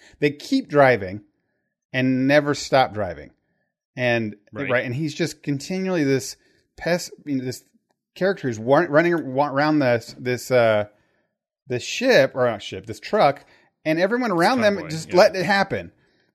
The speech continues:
Speaker 1: And there's even a whole
Speaker 2: Mm-hmm.
Speaker 1: retinal, uh, uh, like, regiment of people in the back of that truck, and they don't come out until halfway through after he's walking around the, the truck and everything for a long time and driving it.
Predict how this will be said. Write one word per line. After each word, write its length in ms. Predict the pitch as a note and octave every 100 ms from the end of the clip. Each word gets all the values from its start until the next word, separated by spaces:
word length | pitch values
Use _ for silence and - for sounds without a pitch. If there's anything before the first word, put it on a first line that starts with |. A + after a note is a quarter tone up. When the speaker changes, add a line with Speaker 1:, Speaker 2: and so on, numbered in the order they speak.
| _
Speaker 1:
And 80 | D#3
there's 160 | A3 A3
even 180 | A3+
a 60 | F#3+
whole 460 | D3+ G3 G#3+ G#3+ F#3
Speaker 2:
Mm-hmm. 160 | D3
Speaker 1:
retinal, 460 | C#3+ F#3 F3+ E3+ E3+
uh, 40 | C#3+ D3 C3
uh, 0 | C3 - A#2 C3+ -
like, 280 | C3 - -
regiment 580 | C3 C#3 D#3 D#3+ D3 C3
of 80 | B2+
people 340 | - F#3 C3+
in 80 | B2+
the 60 | A#2+
back 280 | B2 E3 -
of 80 | C3+
that 280 | C3 A#2+ -
truck, 400 | F3 D3+ B2+ - _ _
and 100 | C#3+
they 40 | F3+
don't 140 | F#3
come 160 | - E3+
out 180 | F3+ D3
until 220 | - C#3
halfway 360 | D3 D3+ D3 C3+
through 240 | F3 D#3
after 200 | C3 C3
he's 200 | C3+ - - _ -
walking 380 | A#2+ C#3 C#3 C#3
around 340 | C#3+ C#3 C#3
the, 160 | B2+ A#2+
the 100 | A#2+
truck 300 | - F#3+ G3+
and 80 | A#2+
everything 260 | A2+ A2+ G#2
for 120 | B2
a 60 | A2+
long 180 | A2
time 340 | G#2+ A2 G#2 A#2+
and 200 | B2 A#2
driving 380 | A2 B2+ C3+ G#2+
it. 160 | F#2+